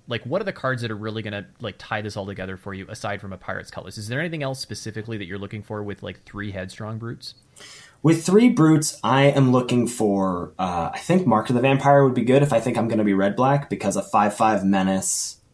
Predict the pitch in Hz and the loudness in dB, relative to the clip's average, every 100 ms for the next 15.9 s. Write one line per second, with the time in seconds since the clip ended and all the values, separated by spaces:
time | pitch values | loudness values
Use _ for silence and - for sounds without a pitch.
0 | _ _ _ - 95 90 87 104 107 147 | _ _ _ -8 -4 -2 0 -2 2 2
1 | 151 151 95 117 104 104 95 101 98 101 | 2 0 -4 -2 0 0 0 0 0 0
2 | 92 98 113 - - - _ _ 90 90 | 0 -2 -2 -4 -8 -12 _ _ -8 -6
3 | 90 90 101 - 135 147 160 156 98 98 | -4 -2 -2 0 2 4 2 -2 -4 -4
4 | - 110 123 110 - 107 110 113 - - | -4 -4 -4 -4 0 2 2 2 -4 -14
5 | - - _ _ - 127 196 180 147 143 | -20 -20 _ _ 0 6 8 8 6 6
6 | 143 135 131 120 131 147 165 147 113 104 | 6 4 2 2 2 4 2 2 0 -2
7 | - _ 104 104 127 123 127 123 113 - | -10 _ -10 -2 0 2 2 2 0 0
8 | 110 117 - 139 143 139 104 104 98 98 | 0 2 4 4 6 4 0 -4 -4 -4
9 | - 107 110 101 110 104 107 - 101 107 | -4 -2 0 0 0 -2 -4 -2 -2 0
10 | 110 113 98 - 92 98 95 - 107 95 | 0 2 0 -4 -8 -6 -6 -4 -2 0
11 | 92 - 87 87 113 107 95 - 113 139 | -2 -4 -6 -4 -2 0 0 -2 0 2
12 | 147 151 151 - _ _ _ _ _ _ | 2 0 -4 -12 _ _ _ _ _ _
13 | _ _ - - - - - 139 143 135 | _ _ -20 -18 -20 -10 0 4 6 6
14 | 135 139 165 180 151 139 139 131 123 123 | 2 2 2 6 6 8 6 4 2 2
15 | 120 120 117 107 104 101 92 - | 2 0 0 0 2 2 -2 -6